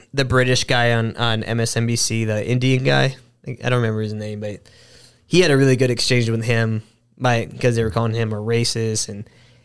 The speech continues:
and just the way he's, he's very articulate. Um,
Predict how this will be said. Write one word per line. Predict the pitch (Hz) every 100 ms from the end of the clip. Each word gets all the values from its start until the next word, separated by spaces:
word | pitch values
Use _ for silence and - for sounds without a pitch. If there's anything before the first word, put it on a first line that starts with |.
| _ _
and | 156 131 175
just | 165 196
the | 214
way | 175 156
he's, | 165 139
he's | - 147 131
very | 151 196
articulate. | 170 127 135 120 104 98 -
Um, | 120 117 113